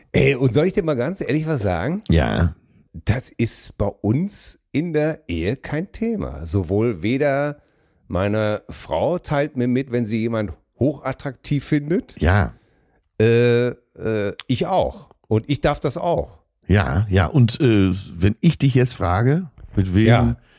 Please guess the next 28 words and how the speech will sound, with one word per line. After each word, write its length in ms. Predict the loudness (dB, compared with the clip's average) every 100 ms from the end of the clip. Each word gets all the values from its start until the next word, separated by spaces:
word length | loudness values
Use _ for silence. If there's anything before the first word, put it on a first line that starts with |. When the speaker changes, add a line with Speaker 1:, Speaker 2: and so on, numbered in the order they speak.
| _ -2
Speaker 2:
wenn 320 | 0 0 0
Speaker 1:
Wie 60 | 2
Speaker 2:
jetzt, 80 |
Speaker 1:
sieht 140 | 2 2
Speaker 2:
sagen 260 | 0 0
wir 100 | 2
mal, 440 | 4 4 4 2 0
ne? 280 | 2 2 2 -4 _ _ -20 _
Speaker 1:
Ja, 300 | 0 2 0 -2
also 200 | 0 2
Halle 340 | 4 4 4
Berry 320 | 4 4 4 2
zum 160 | 0
Beispiel 320 | 0 0 -2
finde 220 | -4 -2 -2
ich 60 |
auch 280 | -2 -6 -8 _ _
Speaker 2:
Ja. 220 | 2 2
Speaker 1:
toll. 300 | 2 0 0 -6 0
Speaker 2:
Was 160 | 2
magst 320 | 2 0 0 2
du 60 |
an 140 | 4 6
der 200 | 6 4
besonders? 640 | 2 2 0 0 0 -4 -20 _ _
Speaker 1:
Die 240 | -2 -2 -2
hat 420 | -6 -8 -6 -8 -10 _ _ -14 -12 -12 -16 -20 _ _ _ _ _ _ _ _ _ -20 -20 -8
tatsächlich 1200 | -4 -2 -4 -2 -2 -2 -2 -2 -2 -18 -20